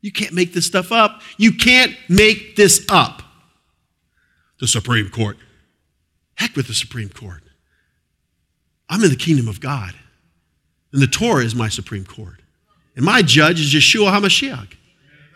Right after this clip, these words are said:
He's a righteous judge. So I'm at the grocery store, and I'm, like I said, as far as this timeline and everything, I don't want you quoting me, "Well, Pastor Nick says this is gonna happen and that's gonna happen, and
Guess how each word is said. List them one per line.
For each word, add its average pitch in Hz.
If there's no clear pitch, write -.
He's 196
a 196
righteous 202
judge. 98
So -
I'm 135
at 143
the 127
grocery 147
store, 123
and 123
I'm, 117
like 131
I 131
said, 120
as 135
far 151
as 143
this 143
timeline 147
and 113
everything, 120
I 120
don't 135
want 139
you 127
quoting 165
me, 127
"Well, 135
Pastor 160
Nick 202
says 165
this 196
is 220
gonna 233
happen 247
and 160
that's 226
gonna 233
happen, 226
and 175